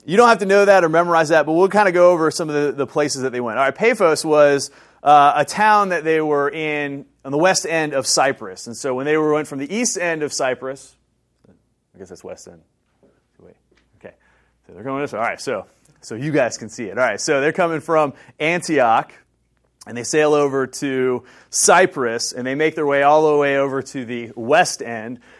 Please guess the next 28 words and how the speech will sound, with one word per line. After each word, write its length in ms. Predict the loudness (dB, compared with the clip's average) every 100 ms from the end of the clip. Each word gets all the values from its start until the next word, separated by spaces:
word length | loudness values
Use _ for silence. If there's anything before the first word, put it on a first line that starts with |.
| _
And 340 | -4 -2 -2 -2
as 200 | -2 0
they 60 |
get 140 | 0 0
to 60 |
the 80 | 2
west 340 | 4 4 2
end, 240 | -2 -4 -2
they've 140 | -4
covered 320 | 0 0 2
all 240 | 4 6 4
of 80 | 2
Cyprus 580 | 0 0 0 -8 -10
and 140 | -12 -8
decide 420 | -2 0 0 -2 -8 _ -6
they 100 | -2
need 120 | 0
to 60 | 2
go 160 | 2
to 140 | 0 -4
the 80 | -4
next 280 | -4 -6
place. 340 | -6 -4 -4 -6
Do 60 |
you 40 | -2
guys 160 | 0
remember? 540 | 2 0 2 2 2 -4 _ _ _ _ _ _ _ _ _ _ _ _
Well, 340 | 4 4 2